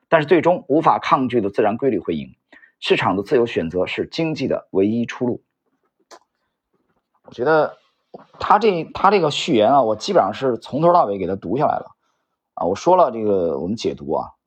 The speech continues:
就我不会说把他每一篇的啊，每个字儿全读一遍。其实这个序言我基本上一字不落都给他读下来了。为什么？因为太精彩了，而且不但精彩，而且非常重要。重要什么呢？重要就在于你对去理解这，这部书的内容。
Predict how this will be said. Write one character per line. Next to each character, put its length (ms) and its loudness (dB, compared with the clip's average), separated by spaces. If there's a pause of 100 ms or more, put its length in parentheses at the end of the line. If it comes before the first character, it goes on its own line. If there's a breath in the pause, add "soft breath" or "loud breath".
(400)
就 100 -2
我 80 2
不 120 -2
会 140 4
说 100 4
把 140 2
他 120 0
每 180 -4
一 80 -2
篇 240 0
的 80 4
啊， 260 -4 (240)
每 100 -4
个 80 2
字 60 4
儿 80 4
全 240 0
读 160 0
一 80 -2
遍。 240 -6
其 60 -16
实 80 -2
这 100 4
个 80 2
序 140 0
言 160 6
我 40 -2
基 120 0
本 100 6
上 220 -2 (400)
一 100 -4
字 80 0
不 80 2
落 140 6
都 100 -4
给 80 -2
他 60 -4
读 160 -10
下 80 -10
来 80 -8
了。 160 -16 (380)
为 160 4
什 100 -6
么？ 80 0
因 60 2
为 40 2
太 260 2
精 200 -6
彩 140 -8
了， 200 -12 (360)
而 120 4
且 80 2
不 60 0
但 160 4
精 160 -2
彩， 60 4
而 100 4
且 80 -2
非 180 4
常 160 0
重 200 -4
要。 260 -4 (300)
重 120 2
要 80 4
什 80 -6
么 80 -2
呢？ 100 -2 (140)
重 160 2
要 160 4
就 180 -2
在 180 2
于 160 -2
你 140 -4
对 240 -2
去 220 -6
理 200 -2
解 200 0
这， 200 -4 (120)
这 120 -4
部 120 -4
书 260 -4
的 100 -2
内 60 0
容。 220 -8